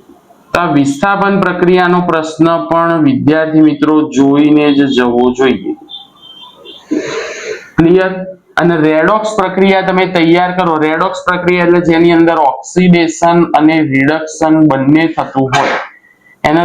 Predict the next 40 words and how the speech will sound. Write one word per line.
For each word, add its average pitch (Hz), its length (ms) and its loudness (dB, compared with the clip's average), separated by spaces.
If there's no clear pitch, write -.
રેડોક્સ 170 460 -2
પ્રક્રિયા 147 480 -2
કહેવાય. 139 340 -2
તો 185 80 0
ઓક્સિડેશન 196 720 0
અને 190 120 2
રિડક્શનની 180 600 2
પણ 185 180 0
વ્યાખ્યા 160 420 0
વાંચીને 175 420 0
જજો, 175 180 0
કારણ 156 300 -2
કે 160 120 -2
બે 156 220 4
માર્કની 160 360 0
અંદર 156 220 2
તમને 156 300 2
પૂછી 147 340 2
શકે, 156 240 0
ઓક્સિડેશન 170 720 0
અને 160 240 0
રિડક્શનનો 156 580 0
તફાવત 156 480 -2
પણ 147 160 -2
પૂછી 143 320 0
શકે. 147 260 -2
તો 165 200 2
આ 175 160 2
થઈ 180 240 0
ગયા 165 180 2
વિદ્યાર્થી 160 480 0
મિત્રો 156 300 0
પાર્ટ 175 360 0
બી 156 160 4
ની 175 160 4
અંદર 170 320 2
જે 165 80 4
એટલે 156 240 2
કે 170 80 0
સ-, 135 400 -2